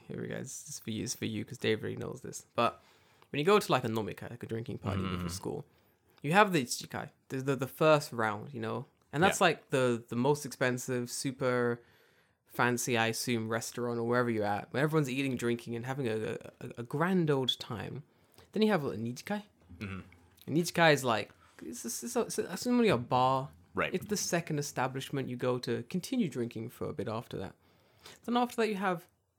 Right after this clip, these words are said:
Speaker 1: sanjikai.
Speaker 2: Mm.
Speaker 1: Sanji is like, sanji, sanji,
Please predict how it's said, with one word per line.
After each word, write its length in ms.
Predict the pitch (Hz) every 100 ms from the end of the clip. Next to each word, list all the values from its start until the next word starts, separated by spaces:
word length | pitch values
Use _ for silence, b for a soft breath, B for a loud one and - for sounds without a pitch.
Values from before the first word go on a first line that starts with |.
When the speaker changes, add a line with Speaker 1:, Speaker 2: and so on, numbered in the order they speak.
| _ _ _ _ _ _
Speaker 1:
sanjikai. 480 | - 185 127 - - - _ _ -
Speaker 2:
Mm. 80 | -
Speaker 1:
Sanji 380 | - 240 240 220
is 120 | 175
like, 240 | 131 120 - -
sanji, 540 | - - 123 117 123 -
sanji, 480 | - 135 147 120